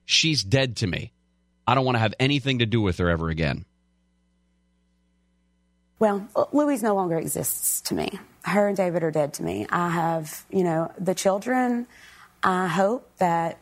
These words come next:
Speaker 2: when they come out of, from where they're at now, our hope is that they're all can lead some sort of normal or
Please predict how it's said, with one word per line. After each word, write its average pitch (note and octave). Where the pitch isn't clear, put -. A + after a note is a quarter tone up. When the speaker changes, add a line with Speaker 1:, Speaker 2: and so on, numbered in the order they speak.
Speaker 2:
when F#3
they F3
come F3
out E3+
of, F3
from F3+
where E3+
they're D#3+
at D#3
now, D#3+
our F#3+
hope E3+
is D3+
that D#3
they're F3
all D#3+
can E3+
lead F3
some G#3
sort D#3
of -
normal F3+
or D3+